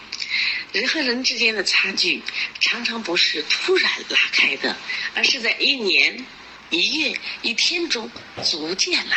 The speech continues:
开的。绳锯木断，水滴石穿，日复一日，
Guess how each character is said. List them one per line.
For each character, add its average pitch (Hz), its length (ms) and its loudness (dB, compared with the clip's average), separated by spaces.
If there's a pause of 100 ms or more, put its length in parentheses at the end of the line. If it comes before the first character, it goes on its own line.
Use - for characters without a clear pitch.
开 - 240 4
的。 - 200 -4 (760)
绳 208 560 2
锯 294 340 2
木 220 260 -2
断， 220 260 -2 (340)
水 - 460 2 (220)
滴 262 240 0
石 - 260 2
穿， 214 340 0 (380)
日 302 300 0
复 202 260 0
一 170 200 6
日， 269 260 2